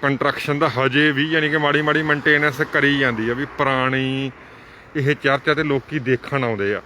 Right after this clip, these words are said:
ਤੇ ਇੱਧਰਲੇ ਪਾਸੇ ਵੀ ਤੁਸੀਂ ਦੇਖੋ ਵੀ ਉਹੀ ਪੁਰਾਣਾ ਜਿਹੜਾ ਕਿ ਜਿੱਦਾਂ ਪਾਣੀ ਚੱਲਦਾ ਆ, ਘਰਾਟਾਂ ਚੱਲਦੀਆਂ ਨੇ ਵੀ, ਇਹ ਵੀ ਉਹਦੇ ਸਨ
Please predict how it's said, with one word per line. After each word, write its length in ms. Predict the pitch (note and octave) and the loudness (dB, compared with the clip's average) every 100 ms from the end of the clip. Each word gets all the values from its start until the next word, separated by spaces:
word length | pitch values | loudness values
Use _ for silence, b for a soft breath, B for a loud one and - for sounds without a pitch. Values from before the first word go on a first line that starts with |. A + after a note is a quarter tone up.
| - B B B B B - | -12 B B B B B -6
ਤੇ 80 | - | 0
ਇੱਧਰਲੇ 440 | F3 E3+ G#3+ G#3+ | 2 4 4 2
ਪਾਸੇ 400 | F#3 F3 - F3 | 2 -2 2 2
ਵੀ 80 | F3+ | 2
ਤੁਸੀਂ 200 | E3 D3+ | -2 -2
ਦੇਖੋ 320 | D3 C#3 D#3 | -2 -2 -2
ਵੀ 100 | D#3+ | 0
ਉਹੀ 340 | E3 D3 C#3 D#3+ | 0 0 -2 -2
ਪੁਰਾਣਾ 440 | - C#3+ C#3 C3+ | 0 0 2 2
ਜਿਹੜਾ 260 | C3+ D3+ D#3+ | 2 2 2
ਕਿ 160 | D3 | 0
ਜਿੱਦਾਂ 220 | C3+ C3 | -2 -2
ਪਾਣੀ 320 | C#3 C3+ C3 C3 | 0 0 0 0
ਚੱਲਦਾ 540 | D3 B2+ A#2+ B2+ B2+ | 2 2 4 2 2
ਆ, 20 | |
ਘਰਾਟਾਂ 420 | B2 D3+ D3 B2 | 2 0 0 0
ਚੱਲਦੀਆਂ 480 | A#2+ B2 A#2+ A#2 A#2+ | -2 -2 -2 -4 -4
ਨੇ 80 | A#2+ | -4
ਵੀ, 280 | C3 C#3+ E3 | -4 0 0
ਇਹ 40 | |
ਵੀ 80 | G3 | 4
ਉਹਦੇ 380 | G#3 F#3 F3 F#3+ | 6 6 6 2
ਸਨ 480 | - E3 D#3 D#3+ | 2 0 2 2